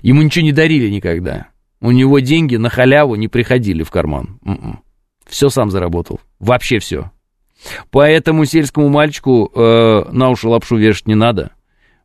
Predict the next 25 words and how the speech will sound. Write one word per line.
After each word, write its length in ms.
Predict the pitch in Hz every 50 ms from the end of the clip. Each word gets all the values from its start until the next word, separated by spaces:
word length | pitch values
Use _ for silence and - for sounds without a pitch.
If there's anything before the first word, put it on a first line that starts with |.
| _ _
Про 140 | 95 107
то, 140 | - 123 110
как 200 | - 107 98 -
вы, 220 | 101 107 104 95 87
э, 540 | - - 95 90 87 85 80 71 64 64
закупитесь 580 | 90 104 104 - - 151 139 - - - - -
потом. 460 | - 110 107 - 123 113 92 82 - _ _ _ _ _ _ _ _ _ _ _ _
Как 180 | - 160 -
это 100 | - -
потом, 360 | - - 117 - - 120 95 82
если 240 | 87 85 - 107
вы 120 | 104 104 101
говорите, 380 | 90 110 113 113 107 - -
что 140 | - - 98
закупок 380 | 90 107 107 - 95 - 85 85
больше 300 | 82 85 80 76 - -
не 100 | 95 104
будет? 380 | 98 92 82 73 - - _ _ _ _ _ _ _ _ _ _ _ _ _ _ _ _ _ _ _ _ _ _ _ _ _ _ _ _ _ _ _ _ _ _ _ _ -
Или 160 | 101 110 120
вы 140 | 123 131 131
ждете 340 | 123 139 147 123 - -
сидеть, 260 | - 82 82 78 - -
что 200 | - - 95 90
они 140 | 87 90
будут? 420 | 82 82 80 71 - - - _